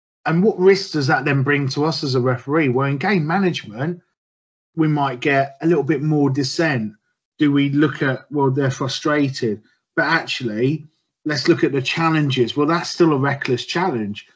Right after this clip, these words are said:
That's still excessive force. That, my friend, is still violent conduct, and I need to do my job and, uh, and action accordingly. So again, game management, I think we just, I think it's that awareness, just being even more aware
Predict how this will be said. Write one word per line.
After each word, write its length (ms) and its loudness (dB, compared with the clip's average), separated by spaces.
That's 180 -2
still 240 4
excessive 540 -4
force. 580 2
That, 260 0
my 140 -2
friend, 400 -2
is 160 -4
still 360 4
violent 420 0
conduct, 580 -2
and 140 0
I 100 4
need 300 0
to 120 -8
do 280 4
my 160 2
job 560 0
and, 280 -4
uh, 300 -2
and 140 -2
action 420 -6
accordingly. 640 0
So 360 4
again, 380 0
game 260 2
management, 560 0
I 80 -6
think 240 2
we 100 2
just, 380 -4
I 60 -8
think 260 2
it's 120 0
that 160 0
awareness, 960 2
just 320 -6
being 380 0
even 560 0
more 260 0
aware 540 -2